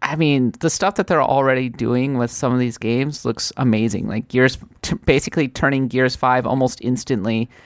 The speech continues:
Like in the space of two weeks, they were able to produce basically a next-gen version of Gears five. And when I look at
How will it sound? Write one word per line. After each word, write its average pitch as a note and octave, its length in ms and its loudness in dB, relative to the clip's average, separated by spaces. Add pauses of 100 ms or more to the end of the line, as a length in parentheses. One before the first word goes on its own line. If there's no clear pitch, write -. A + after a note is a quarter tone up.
(160)
Like D#3+ 160 2
in E3+ 120 2
the E3 80 2
space F3+ 320 0
of D#3 100 -6
two F3+ 180 2
weeks, D3+ 300 0
they C3+ 140 2
were C3+ 80 4
able C3 260 2
to B2+ 160 -6
produce C3 400 0
basically B2 480 0
a A#2 60 4
next-gen A2+ 480 0
version A2+ 360 0
of G#2 200 -4
Gears G#2+ 360 -4
five. A#2 400 0 (280)
And C3 460 0
when E3 180 0
I D#3 80 4
look F#3+ 240 2
at E3 420 0